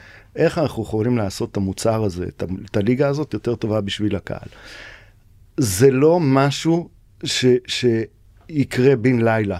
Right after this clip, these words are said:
זה תהליך כמו כל דבר אחר ב-, ב-, בחיים, זה תהליך שהוא לוקח זמן. אנחנו מודדים את עצמנו כל הזמן בארבעה K P Is, אוקיי?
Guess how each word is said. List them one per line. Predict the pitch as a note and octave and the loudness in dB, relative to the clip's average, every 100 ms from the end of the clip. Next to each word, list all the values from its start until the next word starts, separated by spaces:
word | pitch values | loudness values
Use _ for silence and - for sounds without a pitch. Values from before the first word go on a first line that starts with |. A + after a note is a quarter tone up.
| - G#2 | -10 -10
זה | G2+ G#2+ | -4 0
תהליך | A#2+ A2 A2 C#3 C#3+ - - _ - - | 2 2 2 2 2 -4 -16 _ -20 -12
כמו | - B2+ - | 0 0 2
כל | C#3+ | 2
דבר | C3 A2 B2 B2 B2 _ _ - | 2 2 0 0 -6 _ _ -14
אחר | A2+ - C#3 C#3 | -10 0 0 2
ב-, | C3 B2+ A#2 B2+ | -2 0 -2 0
ב-, | A2+ G#2 G#2+ A#2+ | 0 0 -2 -4
בחיים, | A2 - A#2+ F3+ D#3 - - - | -4 0 0 0 -2 -18 -16 -8
זה | A2 | -2
תהליך | B2 A#2+ F3+ - | 2 2 2 0
שהוא | C3+ | -2
לוקח | A#2 - B2+ F#2+ | 0 0 -2 -2
זמן. | F#2+ G#2 F2 - - - - | -4 -4 -4 -16 -20 -20 -6
אנחנו | B2 D#3 D3 F3 F3+ - - | 0 0 2 0 0 -4 0
מודדים | C3 A2+ B2 C#3+ D#3 | 2 4 2 2 0
את | - | -2
עצמנו | C#3 D3 D3+ D3 - | -6 -2 -2 -2 -4
כל | - - C#3+ | -6 0 0
הזמן | B2 D3 D#3+ E3 - | 0 0 0 -4 -8
בארבעה | A#2+ B2 A#2+ A#2 C3 | 0 0 0 0 0
K | B2+ C3 A#2 - | 0 0 -2 0
P | |
Is, | A2+ G#2 G2+ - - | 0 0 -4 -10 -14
אוקיי? | A2 A2+ C#3 | -6 -4 -2